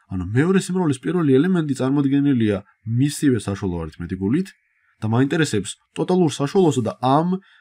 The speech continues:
საშუალოს შორის სხვაობა. ანუ მექნება ოთხს მინუს ოთხის კვადრატი, მეორე ელემენტის წარმოდგენილია როგორც ოთხი, ამიტომ მექნება კიდევ ერთხელ ოთხს მინუს ოთხის კვადრატი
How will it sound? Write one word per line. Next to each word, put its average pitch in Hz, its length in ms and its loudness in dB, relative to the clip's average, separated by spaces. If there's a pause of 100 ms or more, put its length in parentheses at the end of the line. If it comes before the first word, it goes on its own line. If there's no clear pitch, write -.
(120)
საშუალოს 127 500 -2 (260)
შორის 107 440 -4 (280)
სხვაობა. 147 640 -6 (220)
ანუ 123 200 0
მექნება 123 400 0
ოთხს 117 320 -4
მინუს 104 240 -4
ოთხის 95 340 -10 (340)
კვადრატი, 113 560 -4 (1700)
მეორე 165 320 0
ელემენტის 160 380 0
წარმოდგენილია 110 540 -4
როგორც 80 280 -8
ოთხი, 107 300 -6 (240)
ამიტომ 98 360 -6
მექნება 98 320 -6
კიდევ 156 400 -2
ერთხელ 107 380 -2 (1040)
ოთხს 113 320 -6
მინუს 80 280 -10
ოთხის 87 340 -14 (720)
კვადრატი 127 640 -2